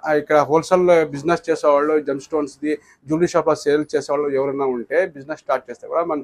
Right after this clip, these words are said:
షాప్ దాకా వచ్చి అంద-, అందరూ తీసుకోవచ్చు. హండ్రెడ్ క్యారెట్, టూ హండ్రెడ్ క్యారెట్, ఫైవ్ హండ్రెడ్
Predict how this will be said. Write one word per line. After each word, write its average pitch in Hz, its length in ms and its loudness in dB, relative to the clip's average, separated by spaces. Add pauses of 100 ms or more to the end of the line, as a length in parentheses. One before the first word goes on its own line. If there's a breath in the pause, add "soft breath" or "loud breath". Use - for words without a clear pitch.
షాప్ 127 200 -4
దాకా 120 160 -6
వచ్చి 202 280 -8 (380 loud breath)
అంద-, 151 200 4 (380)
అందరూ 143 160 -4
తీసుకోవచ్చు. 147 600 -2
హండ్రెడ్ 147 340 0
క్యారెట్, 151 260 -2
టూ 147 80 -2
హండ్రెడ్ 135 300 -4
క్యారెట్, 156 200 -6
ఫైవ్ 131 120 -2
హండ్రెడ్ 131 220 -6